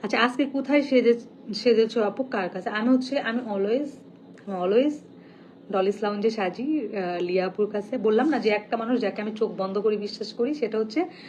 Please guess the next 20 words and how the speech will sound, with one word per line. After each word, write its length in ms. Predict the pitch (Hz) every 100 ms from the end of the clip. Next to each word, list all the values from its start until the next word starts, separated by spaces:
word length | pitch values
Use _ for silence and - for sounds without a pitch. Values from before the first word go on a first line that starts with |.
| - - - -
মেকআপের 520 | 294 302 320 277 269
জন্য। 240 | 220 190
আমি 220 | 190 208 240
হচ্ছে 200 | 233 240
আপুর 200 | 220 240
পার্লারে 300 | 233 220 226
গিয়ে 120 | 226
একদম 200 | 214 220
চোখ 160 | 226 196
বন্ধ 240 | 196 202
করে 140 | 220 214
ঘুমায় 220 | 214 233
থাকি, 160 | 277
"তুমি 160 | 294 208
সাজাও।" 380 | 196 165 170 175
That, 340 | 208 220 - 285 - 247
then 160 | 277
হচ্ছে 200 | 294 294
ওটার 180 | 277 269
পরে 260 | 269 302